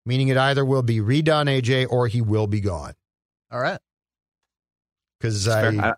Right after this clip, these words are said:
Speaker 3: I think you're right.
Speaker 1: because I also think that there's a, a chance that the people that run the team might be different, and they ain't gonna sit there and say, "Ah, no, no problem." And, and if Spielman and Zim are gone, the new regime is going to have time to make changes.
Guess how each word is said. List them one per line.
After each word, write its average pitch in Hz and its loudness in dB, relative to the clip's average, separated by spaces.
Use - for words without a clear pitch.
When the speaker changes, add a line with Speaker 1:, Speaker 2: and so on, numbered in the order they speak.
Speaker 3:
I - -8
think 120 -6
you're 90 -4
right. 110 -8
Speaker 1:
because 135 0
I 135 2
also 135 -2
think 113 -4
that 113 -6
there's 113 -2
a, 113 -2
a 101 -14
chance 110 -4
that 104 -12
the 101 -10
people 107 -4
that 101 -4
run 104 -6
the 87 -8
team 95 -4
might 87 -2
be - -12
different, 87 -4
and 87 -6
they 107 0
ain't 113 -2
gonna 87 -4
sit 85 -6
there - -8
and - -14
say, 80 -8
"Ah, - -8
no, - -14
no 202 -4
problem." 107 -2
And, 185 2
and 151 0
if 127 -8
Spielman 156 0
and 127 2
Zim 135 0
are 123 -2
gone, 117 0
the 110 0
new 143 2
regime 127 2
is 131 -2
going 120 -2
to 110 2
have 104 0
time 131 -2
to 107 -4
make 101 -2
changes. - -6